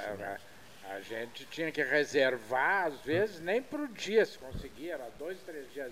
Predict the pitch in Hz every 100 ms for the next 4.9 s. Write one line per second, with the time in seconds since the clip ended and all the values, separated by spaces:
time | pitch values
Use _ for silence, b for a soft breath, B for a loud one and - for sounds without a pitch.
0 | 113 131 151 - B B B - 175 175
1 | 175 156 165 139 123 131 147 151 - -
2 | - - - 151 147 147 170 175 160 -
3 | - - - - - - - - - -
4 | - - - - 180 160 - - 95